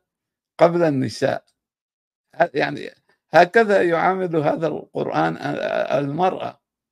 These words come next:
المرأة التي ينبغي أن تكون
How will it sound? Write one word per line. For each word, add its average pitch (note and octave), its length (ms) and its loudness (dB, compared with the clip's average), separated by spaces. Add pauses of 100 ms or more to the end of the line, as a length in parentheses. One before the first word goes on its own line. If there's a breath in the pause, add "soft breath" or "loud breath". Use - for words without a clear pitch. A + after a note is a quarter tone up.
(240)
المرأة D#3+ 440 0
التي D#3+ 380 -2
ينبغي C3+ 440 -4
أن C3+ 100 -4
تكون D#3+ 540 -8